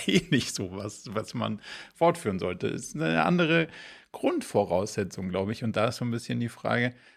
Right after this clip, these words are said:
wo blickt man da, auf welche Situation blickt man? Und ich glaube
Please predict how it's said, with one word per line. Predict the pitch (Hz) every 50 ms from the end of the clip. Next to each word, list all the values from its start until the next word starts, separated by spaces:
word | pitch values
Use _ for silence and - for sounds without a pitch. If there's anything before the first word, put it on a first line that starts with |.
| _ _ -
wo | 123 120
blickt | 98 117 131 190 - - -
man | 135 127 123 117
da, | 107 113 117
auf | - 110 - -
welche | 127 123 107 113
Situation | 104 113 107 - 107 101 92 - - - 131 170 208 190 117
blickt | - 104 101 101 - - _ _
man? | - 110 110 135 165 220
Und | 110 101
ich | - -
glaube | 113 110 104 104 98